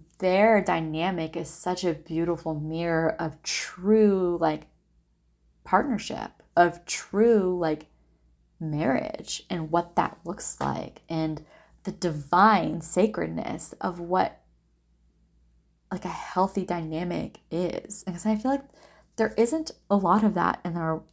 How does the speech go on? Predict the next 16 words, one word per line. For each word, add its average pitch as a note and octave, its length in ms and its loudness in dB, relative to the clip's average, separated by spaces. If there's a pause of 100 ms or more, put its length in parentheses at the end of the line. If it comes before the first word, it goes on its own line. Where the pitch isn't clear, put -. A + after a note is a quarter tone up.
(160)
in F3+ 100 0
our E3 140 4
presence. - 760 -4 (1080)
And G3+ 140 6
I G3+ 100 6
know F#3+ 280 4
that G#3 200 2
so F#3+ 380 0
many F3+ 480 -2 (920)
women, F#3 800 -2 (140)
the F#3 120 2
divine F3+ 420 2
feminine E3+ 560 -2
begins F3+ 520 -2
to F#3 240 -6
rise F3 800 -2